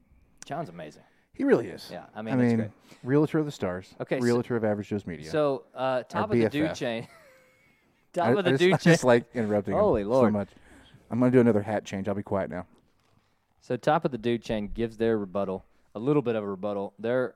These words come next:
Speaker 1: latest episode released, uh, on October sixteenth. Happy birthday, top of the dude chain. Two-year birthday for them.
Speaker 2: Feliz cumpleaños.
Speaker 1: Yep. We're, we're about three days late on that, but that's, that's 'cause we record on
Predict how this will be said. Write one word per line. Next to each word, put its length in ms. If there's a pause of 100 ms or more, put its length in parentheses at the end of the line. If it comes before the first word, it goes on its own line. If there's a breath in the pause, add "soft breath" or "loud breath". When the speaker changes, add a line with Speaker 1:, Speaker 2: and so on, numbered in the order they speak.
Speaker 1:
latest 340
episode 500
released, 440
uh, 180
on 220
October 480
sixteenth. 680
Happy 240
birthday, 540
top 240
of 80
the 60
dude 240
chain. 300
Two-year 320
birthday 420
for 140
them. 260 (160)
Speaker 2:
Feliz 340
cumpleaños. 920
Speaker 1:
Yep. 120
We're, 160
we're 160
about 120
three 140
days 220
late 180
on 140
that, 200
but 380
that's, 260 (200)
that's 180
'cause 180
we 120
record 340
on 220